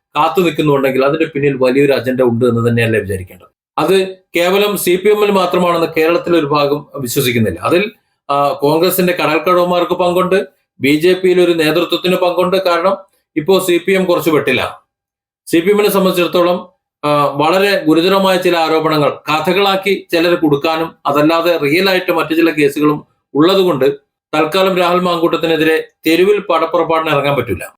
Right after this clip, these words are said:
അപ്പോ ആ ഒരു പണി ഏറ്റെടുക്കുന്നത് ഇവിടെ ബി ജെ പി ആണ്. ബി ജെ പിക്കും ചില പരിധികളും പരിമിതികളും ഉണ്ടെങ്കിലും പാലക്കാട് അവർക്കത് ചെയ്തേ പറ്റൂ. പാലക്കാട് അത്തരത്തിലൊരു, ഒരു, ഒരു മുന്നേറ്റം അവർ നടത്തിയിട്ടില്ല എന്നുണ്ടെങ്കിൽ, അവർക്ക് കിട്ടിയ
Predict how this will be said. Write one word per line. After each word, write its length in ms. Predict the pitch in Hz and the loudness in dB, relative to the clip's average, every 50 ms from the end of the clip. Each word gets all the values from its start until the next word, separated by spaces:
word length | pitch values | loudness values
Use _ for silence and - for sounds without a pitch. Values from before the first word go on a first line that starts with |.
| _ _ - | _ _ -8
അപ്പോ 140 | - - 196 214 196 175 180 | -4 0 0 0 0 0 0
ആ 40 | 214 247 247 | 2 2 2
ഒരു 80 | 240 233 - | 2 0 0
പണി 160 | 214 196 196 196 190 | 0 0 2 2 0
ഏറ്റെടുക്കുന്നത് 460 | 185 190 190 175 165 170 170 175 160 | 0 0 0 -2 0 0 0 0 2
ഇവിടെ 160 | 165 160 160 156 | 2 2 2 0
ബി 140 | 135 127 127 123 | 0 0 0 0
ജെ 60 | 139 143 | -2 -2
പി 80 | - 117 95 | -2 -4 -6
ആണ്. 100 | - - _ _ _ _ _ _ _ _ _ _ _ _ _ _ _ _ - | -6 -8 _ _ _ _ _ _ _ _ _ _ _ _ _ _ _ _ -2
ബി 80 | 151 185 196 | 0 0 2
ജെ 80 | 208 233 | 2 0
പിക്കും 280 | 220 196 233 220 233 220 202 | 0 0 -2 0 0 0 0
ചില 100 | 220 214 214 196 | 0 0 0 0
പരിധികളും 420 | 202 185 180 185 202 196 202 202 185 | 0 0 0 0 0 2 2 2 0
പരിമിതികളും 480 | 190 180 175 175 170 180 180 180 175 165 160 | 0 0 0 0 0 2 2 2 2 2 0
ഉണ്ടെങ്കിലും 400 | 160 165 180 170 151 139 - - _ _ _ _ _ _ _ _ - | 0 -2 -2 -2 -2 -4 -6 -8 _ _ _ _ _ _ _ _ -4
പാലക്കാട് 520 | - 160 175 185 208 208 208 214 208 202 208 208 180 | -2 0 0 0 0 0 0 0 0 0 0 0 0
അവർക്കത് 360 | 170 180 185 185 208 196 190 196 - 214 | 0 0 0 0 0 0 -2 -2 -2 0
ചെയ്തേ 220 | 202 202 214 220 208 | 0 2 2 2 0
പറ്റൂ. 200 | 208 208 - 180 - - - _ _ _ _ _ _ _ _ _ _ _ _ - | 0 0 0 -2 -2 -4 -10 _ _ _ _ _ _ _ _ _ _ _ _ -2
പാലക്കാട് 440 | 139 165 185 196 190 196 196 190 190 | -2 0 0 0 0 0 0 0 0
അത്തരത്തിലൊരു, 560 | 180 190 190 185 190 190 196 190 185 185 190 185 185 - - _ - - | 0 0 -2 0 0 0 0 2 2 2 2 0 -2 -4 -10 _ -2 0
ഒരു, 180 | 160 165 180 175 165 - - 160 | 2 2 2 2 0 0 0 0
ഒരു 100 | 165 170 | 2 2
മുന്നേറ്റം 460 | 175 170 170 180 185 185 202 190 190 175 | 2 2 2 2 2 2 2 2 2 2
അവർ 140 | 175 180 175 175 | 2 2 2 0
നടത്തിയിട്ടില്ല 460 | 156 147 147 180 180 175 - 185 175 | 0 -2 0 0 -2 0 0 0 0
എന്നുണ്ടെങ്കിൽ, 360 | 165 160 156 156 156 156 160 156 | 0 0 -2 -2 0 0 0 0
അവർക്ക് 260 | 143 151 160 - 196 175 | 0 -2 -2 -2 -4 -6
കിട്ടിയ 220 | 175 170 180 175 | -4 -2 0 0